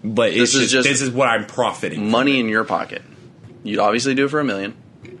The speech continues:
Speaker 1: Yeah, I, I would do it less than a million. I would
Speaker 2: Yeah.
Speaker 1: do it for
Speaker 2: Let's start
Speaker 1: less
Speaker 2: high.
Speaker 1: than a quarter of a million.
Speaker 2: Okay. What
Speaker 1: I
Speaker 2: about,
Speaker 1: would
Speaker 2: like, a hundred thousand?
Speaker 1: Honestly, for a fucking car.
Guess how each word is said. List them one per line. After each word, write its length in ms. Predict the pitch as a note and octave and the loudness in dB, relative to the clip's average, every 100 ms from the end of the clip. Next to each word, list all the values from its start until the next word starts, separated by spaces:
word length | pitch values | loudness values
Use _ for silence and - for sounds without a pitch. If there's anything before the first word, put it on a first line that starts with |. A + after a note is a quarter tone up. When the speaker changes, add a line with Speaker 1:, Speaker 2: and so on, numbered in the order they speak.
| - - - - - - - - | -20 -20 -20 -20 -20 -20 -16 -2
Speaker 1:
Yeah, 360 | C#3 G2 F2+ - | 0 0 -2 -2
I, 180 | A#2+ | 0
I 40 | C3 | 0
would 80 | B2+ | 2
do 100 | B2 | 0
it 80 | |
less 240 | F#2+ F#2+ F#2 | 2 0 -2
than 80 | F#2+ | -4
a 20 | |
million. 260 | F2+ F#2 F#2+ | -4 -4 -2
I 100 | G2+ | 2
would 80 | F#3+ | 2
Speaker 2:
Yeah. 100 | G#2+ | 2
Speaker 1:
do 80 | |
it 80 | G#2 | 0
for 260 | - F#2+ F2+ | 0 0 0
Speaker 2:
Let's 140 | A2 | -2
start 160 | C3 B2+ | 0 2
Speaker 1:
less 180 | G#2 G#2 | 2 2
Speaker 2:
high. 60 | |
Speaker 1:
than 140 | G#2+ G2 | 0 -2
a 80 | |
quarter 440 | E2+ - F#2+ F#2+ E2+ | -4 -4 -2 2 0
of 100 | E2 | -2
a 40 | |
million. 480 | D#2 D2+ D2 D2+ C#2 - - - - - - - - - | -6 -8 -10 -10 -14 -18 -20 -20 -20 -20 -20 -20 -20 -12
Speaker 2:
Okay. 360 | F#2+ F#2 G2+ C3 - - - | -4 -2 -2 -4 -12 -20 -4
What 120 | A2 | 0
Speaker 1:
I 60 | B2 | 2
Speaker 2:
about, 120 | G#2+ | 4
Speaker 1:
would 60 | B2 | 4
Speaker 2:
like, 200 | G#2 - | 2 0
a 260 | G2+ G2+ | -2 0
hundred 260 | G2 G#2+ G#2 | -2 -2 -2
thousand? 320 | F2+ F2+ - - - | -2 -4 -10 -20 -6
Speaker 1:
Honestly, 400 | D3+ A3 C#4+ D4+ | 2 4 4 2
for 140 | A#3 F#3+ | 2 2
a 60 | |
fucking 360 | - F3+ F#3 A#2+ | 2 0 0 -4
car. 460 | - G#2+ B2+ C#3 | -2 0 2 0